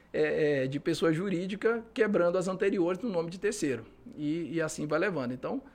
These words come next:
tá muito bem caracterizada a ocultação de bens, num caso desse, é, é lavagem de capital e a gente consegue fazer esses encaminhamentos aí junto à justiça e, e à responsabilização.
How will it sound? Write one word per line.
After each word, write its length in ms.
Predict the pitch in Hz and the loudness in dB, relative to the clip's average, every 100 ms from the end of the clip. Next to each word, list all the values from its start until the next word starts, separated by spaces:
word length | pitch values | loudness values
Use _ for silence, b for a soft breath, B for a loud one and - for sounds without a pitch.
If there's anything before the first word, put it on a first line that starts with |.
| b b - - | b b -20 -4
tá 120 | - | 0
muito 260 | 180 170 170 | 0 -2 -4
bem 140 | 156 | -6
caracterizada 580 | 156 156 - 170 147 151 | -4 -4 -4 -4 -2 -2
a 40 | 143 | -2
ocultação 400 | - 143 - 135 | -4 -6 -4 -6
de 100 | 123 | -6
bens, 320 | 147 185 156 | -6 -6 -6
num 140 | 139 | -6
caso 260 | 139 135 117 | -4 -4 -4
desse, 400 | 147 180 180 - - - | -4 -4 -6 -12 -20 -14
é, 640 | - 175 156 - - - 151 | -8 -4 -4 -4 -8 -6 -4
é 60 | |
lavagem 320 | 156 143 123 123 | -2 0 -2 -2
de 80 | |
capital 480 | 143 156 - 170 190 | -4 -4 -2 0 2
e 60 | 185 | 0
a 80 | 170 | -2
gente 180 | 180 | -6
consegue 420 | 180 196 170 156 - | -8 -8 -4 -4 -4
fazer 300 | 156 147 151 b b b 139 | -4 -4 -6 b b b -10
esses 220 | 143 143 | -6 -4
encaminhamentos 640 | 147 156 165 160 139 143 | -4 -4 -4 -4 -4 -4
aí 160 | 135 135 | -4 -4
junto 200 | 151 147 | -6 -6
à 60 | |
justiça 540 | 135 117 - 147 - 160 | -6 -8 -8 -8 -6 -6
e, 300 | 160 143 139 | -4 -6 -4
e 40 | |
à 60 | 139 | -4
responsabilização. 840 | 139 - 151 156 151 160 160 - | -6 -8 -6 -4 -2 -2 -4 -10